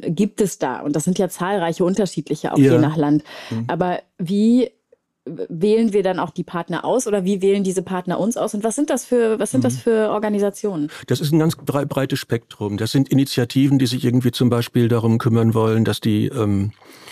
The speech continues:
Speaker 2: dass der Gemüseanbau verbessert wird in ihrem Dorf, in ihrer Gemeinde zum Beispiel, ne? Ähm, bis hin zu, ähm, Organisationen, die, ähm,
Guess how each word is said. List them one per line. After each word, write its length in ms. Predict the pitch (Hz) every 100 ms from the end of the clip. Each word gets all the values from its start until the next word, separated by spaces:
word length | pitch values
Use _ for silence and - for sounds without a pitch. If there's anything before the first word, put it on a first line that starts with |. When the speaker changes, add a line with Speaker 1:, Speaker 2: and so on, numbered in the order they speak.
| -
Speaker 2:
dass 100 | 117
der 120 | 127
Gemüseanbau 600 | 107 110 113 117 104 98
verbessert 520 | 98 95 95 104 101
wird 260 | - - - -
in 140 | 143
ihrem 300 | 123 113 107
Dorf, 400 | 98 92 95 -
in 140 | - 127
ihrer 220 | 113 104
Gemeinde 560 | 101 95 92 95 92
zum 180 | - 113
Beispiel, 500 | 101 95 - 95 95 - _
ne? 220 | - 151 190 - - - - -
Ähm, 320 | 131 120 110
bis 180 | 143 -
hin 240 | 151 143
zu, 380 | 147 139 131 131
ähm, 300 | - 117 113 117
Organisationen, 960 | 131 131 120 117 117 - 123 123 120
die, 300 | 110 110 107
ähm, 440 | - 110 107 104